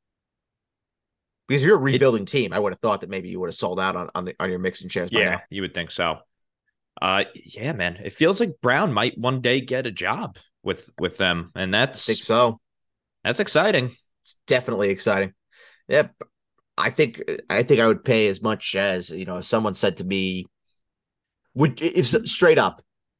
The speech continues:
Speaker 1: Tyjae, Tyjae Spears for Chase Brown.
Speaker 2: I think I'd rather have Spears.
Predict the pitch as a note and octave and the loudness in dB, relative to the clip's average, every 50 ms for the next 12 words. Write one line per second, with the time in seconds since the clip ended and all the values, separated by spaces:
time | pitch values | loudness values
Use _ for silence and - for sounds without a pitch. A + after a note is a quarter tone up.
0 | _ _ _ _ - - C#3 C3 C#3+ C#3 C3 C#3+ C#3 C3+ B2+ C3 - - C3 B2+ | _ _ _ _ -2 2 4 4 4 6 6 6 8 8 6 4 2 0 2 2
1 | C3 C3 C3+ B2+ A#2+ - - B2+ A#2+ A#2 A2+ - G#2+ - B2 G#2+ G2 - - G#2 | 4 4 2 0 0 0 0 0 0 0 0 -4 -6 -2 -2 -2 -2 -2 -4 -6
2 | F2+ F2 F2 _ _ _ _ _ _ _ _ _ _ _ _ _ _ _ _ _ | -6 -6 -8 _ _ _ _ _ _ _ _ _ _ _ _ _ _ _ _ _
3 | _ _ _ _ _ _ _ _ _ _ _ _ _ _ _ _ _ _ _ _ | _ _ _ _ _ _ _ _ _ _ _ _ _ _ _ _ _ _ _ _
4 | _ _ _ _ - B2+ B2 B2+ - - D#3 D#3 E3 E3+ D3 C3 A#2+ B2+ A#2+ A#2+ | _ _ _ _ 0 0 0 0 0 0 0 2 4 4 4 4 6 6 6 6
5 | A#2 A2 A2+ G#2+ G2 E2+ - - - - G2+ F#2+ F#2 F2 E2+ - - - - - | 6 4 4 2 0 0 -4 -8 -4 -2 0 0 0 0 -2 -4 -6 -8 -8 -8
6 | - | -10